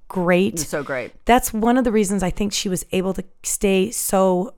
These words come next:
Speaker 1: relevant in this day and age because, and, and the other thing that I loved about her, a lot of the things she talked about was, it, I could tell she didn't appreciate being nasty and
Speaker 2: Mm-hmm.
Speaker 1: being dirty
Speaker 2: Right.
Speaker 1: and being really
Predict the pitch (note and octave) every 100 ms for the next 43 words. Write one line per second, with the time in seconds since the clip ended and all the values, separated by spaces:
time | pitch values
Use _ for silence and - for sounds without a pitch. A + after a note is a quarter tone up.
0 | - F3 F3+ F3 F3 F3+ - E3+ D#3+ F3+
1 | - - - F3+ D#3+ D#3+ E3+ - - -
2 | - F#3 F3+ - - - - - - A#3+
3 | - B3+ C4 C#4+ D#4 C#4 A3 G3 F#3 G3
4 | G#3+ G3+ F#3 F#3 F3 - - _ F#3+ G3
5 | G#3 A#3+ A3 A3 A3 G3+ - - - G#3+
6 | G#3+ F3+ F3+ F#3 F3+ F3 - - - -
7 | - - _ - F#3 A3+ - A#3+ B3+ A#3+
8 | C4 - G#3+ G#3+ G3 - G#3 F#3 - F3+
9 | E3+ F#3 F3+ E3+ E3 D3+ D#3+ - - A#3
10 | - - - - G3 F#3 F3+ E3+ - F3+
11 | E3+ D#3+ - - D3 G2 G3+ G3+ G3+ F#3+
12 | F3+ - _ F#3+ G#3 G3+ G3+ -